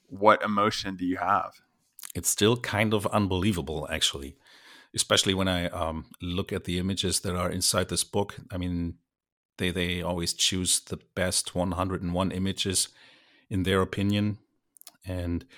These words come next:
Speaker 2: you can always argue with, uh, the judge's decision when you look at the winners of any contest. That's just natural. Um, but being chosen there, wow, that, it's just,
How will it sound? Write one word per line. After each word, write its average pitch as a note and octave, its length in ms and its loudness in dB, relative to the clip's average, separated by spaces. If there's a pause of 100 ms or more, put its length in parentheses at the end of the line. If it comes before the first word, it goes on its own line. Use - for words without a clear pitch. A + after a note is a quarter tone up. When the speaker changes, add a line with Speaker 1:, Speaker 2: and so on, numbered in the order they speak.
(260)
Speaker 2:
you C3+ 80 -10
can E3+ 180 0
always B2+ 440 4
argue F2 480 2
with, E2 420 -6
uh, A#2+ 200 -10 (140)
the E2+ 120 -6
judge's - 480 -2
decision E2 640 0
when E2+ 140 0
you E2 100 0
look E2 180 -6
at E2+ 120 -8
the E2 80 -4
winners E2 300 -2
of - 160 -6 (120)
any F#2 240 2
contest. - 560 -4 (640)
That's - 180 -4
just - 260 -2
natural. D#2 520 -4 (680)
Um, E2+ 540 -2 (140)
but - 160 -10
being G#2+ 220 0
chosen G#2+ 460 2
there, G#2+ 380 2 (600)
wow, E2+ 440 2
that, F2+ 100 -6 (680)
it's - 180 -10
just, - 260 0